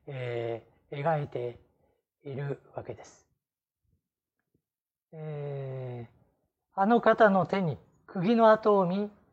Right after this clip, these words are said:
この指を釘跡に入れてみなければ、また、この手をその脇腹に入れてみなければ、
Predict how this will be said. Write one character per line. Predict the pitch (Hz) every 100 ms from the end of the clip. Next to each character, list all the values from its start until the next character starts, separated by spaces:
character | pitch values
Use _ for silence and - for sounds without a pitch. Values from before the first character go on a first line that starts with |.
| _ _
こ | - 247
の | 262
指 | 254 240
を | 240 214
釘 | - 262 254
跡 | 247 220
に | 202
入 | 202
れ | 226
て | 226
み | 226
な | 226 202
け | 190
れ | 156
ば、 | 123 - _ _ _ _ _ _ -
ま | 185 185
た、 | 226 226 - _ _ _ _
こ | 240
の | 254 262
手 | 262
を | 220
そ | 165
の | 220 220
脇 | 202 254
腹 | 240 233
に | 233
入 | 233
れ | 240
て | - 226
み | 240
な | 240
け | 226
れ | 170
ば、 | 147 131